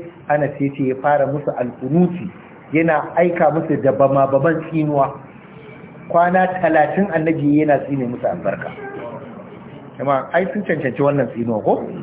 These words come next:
Eh, shine annabi da ya tashi ruku'u kawai sai ya daga hannu. "Allahumma il'an ri'i wa zakwan wa asiya afata Allah wa rasula." Sun saba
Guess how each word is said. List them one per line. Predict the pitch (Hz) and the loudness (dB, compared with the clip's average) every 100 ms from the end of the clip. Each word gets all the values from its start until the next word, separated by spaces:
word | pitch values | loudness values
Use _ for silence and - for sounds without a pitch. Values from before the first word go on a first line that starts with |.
| - - 117 | -12 -10 -4
Eh, | 113 107 | -2 -2
shine | - 151 131 | -2 0 2
annabi | 139 143 123 | 2 0 2
da | 135 | 4
ya | 170 196 - | 6 4 2
tashi | 202 214 214 156 139 - | 2 2 0 -4 -6 -6
ruku'u | 135 139 185 180 156 98 - - - - | -2 0 2 2 2 -2 -6 -16 -14 0
kawai | 185 170 | 2 2
sai | - 165 | 2 2
ya | 156 | 4
daga | 151 131 | 2 2
hannu. | 123 120 120 131 | 0 -4 -4 0
"Allahumma | 143 143 156 156 160 160 151 156 - - - - | 0 2 4 2 0 2 0 -2 -8 -14 -10 0
il'an | 180 165 - 226 214 - | 2 4 2 2 -2 -2
ri'i | - 240 233 175 180 - - - - | 2 2 2 0 -2 -6 -16 -16 0
wa | 143 160 | 2 4
zakwan | 165 170 175 196 139 - - | 4 4 4 4 0 -4 0
wa | 156 156 | 2 4
asiya | 160 - 220 185 147 180 - - | 2 2 4 4 2 -2 -8 -6
afata | - 208 196 160 | -2 0 2 2
Allah | 143 151 135 | 2 2 4
wa | 127 113 | 2 0
rasula." | 101 107 92 - - - - - - - | -4 -8 -12 -12 -18 -20 -20 -18 -18 -2
Sun | 254 233 | 2 2
saba | - 233 220 | 4 2 4